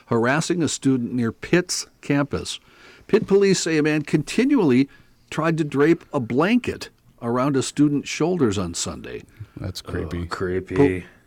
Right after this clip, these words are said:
Speaker 1: police say they think he may have tried the same thing with some other students. Police say they know the man's identity.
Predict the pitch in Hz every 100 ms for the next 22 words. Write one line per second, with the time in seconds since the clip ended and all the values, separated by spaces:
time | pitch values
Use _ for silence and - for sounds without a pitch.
0 | _ - 147 143 165 - 160 143 143 143
1 | 143 - 143 123 117 139 156 143 127 131
2 | 143 - 131 151 - 117 117 110 117 110
3 | 170 247 - - 95 113 165 - - -
4 | - - 151 165 - 165 160 147 - 170
5 | 170 170 160 160 151 151 143 147 214 240
6 | 95 80